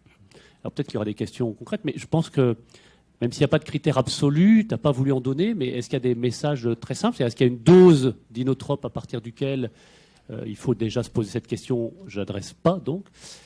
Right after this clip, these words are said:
Est-ce qu'il y a des comorbidités pour lesquelles tu n'adresses pas ? Et, et j'ai des multiplications. Euh, l'I M C à plus de quarante ou en tout cas plus de trente-cinq est une contre-indication relative à la transplantation. On sait que dans tous les pays, l'I M C augmente, donc, et en France également, ou dans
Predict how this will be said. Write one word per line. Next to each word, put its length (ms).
Est-ce 120
qu'il 100
y 0
a 40
des 420
comorbidités 760
pour 140
lesquelles 260
tu 100
n'adresses 300
pas ? 320
Et, 320
et 20
j'ai 120
des 140
multiplications. 640
Euh, 200
l'I 200
M 100
C 300
à 60
plus 140
de 80
quarante 540
ou 140
en 40
tout 120
cas 120
plus 140
de 60
trente-cinq 500
est 120
une 60
contre-indication 520
relative 580
à 60
la 80
transplantation. 640
On 40
sait 120
que 40
dans 80
tous 180
les 100
pays, 260
l'I 80
M 120
C 140
augmente, 460
donc, 180
et 60
en 60
France 280
également, 320
ou 80
dans 280